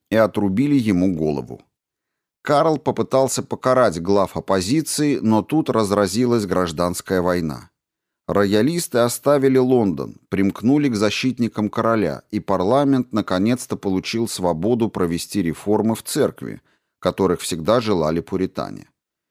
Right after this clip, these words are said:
В Вестминстер были созваны десятки пуританских богословов.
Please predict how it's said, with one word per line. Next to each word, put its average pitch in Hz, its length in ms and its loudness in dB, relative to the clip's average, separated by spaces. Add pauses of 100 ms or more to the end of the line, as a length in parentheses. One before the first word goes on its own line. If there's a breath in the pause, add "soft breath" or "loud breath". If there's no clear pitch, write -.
(220)
В 80 40 -8
Вестминстер 143 800 -2
были 127 280 2
созваны 131 560 2
десятки 113 560 0
пуританских 90 760 -4
богословов. 85 840 -6